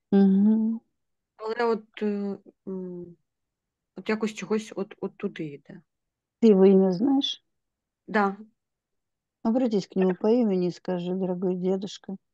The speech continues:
Speaker 2: Мгм.
Speaker 1: я
Speaker 2: А,
Speaker 1: тво-,
Speaker 2: д-
Speaker 1: я твое продолжение".
Speaker 2: А, дорогий дедушка Дмитро, а, я твоє продовження.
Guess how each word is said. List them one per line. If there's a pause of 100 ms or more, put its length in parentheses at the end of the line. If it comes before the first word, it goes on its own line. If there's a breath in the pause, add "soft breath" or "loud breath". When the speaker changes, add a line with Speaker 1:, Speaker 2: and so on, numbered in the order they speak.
(1080)
Speaker 2:
Мгм. (880)
Speaker 1:
я
Speaker 2:
А,
Speaker 1:
тво-,
Speaker 2:
д- (320)
Speaker 1:
я
твое
продолжение". (2000)
Speaker 2:
А,
дорогий
дедушка (840)
Дмитро, (1300)
а,
я
твоє
продовження.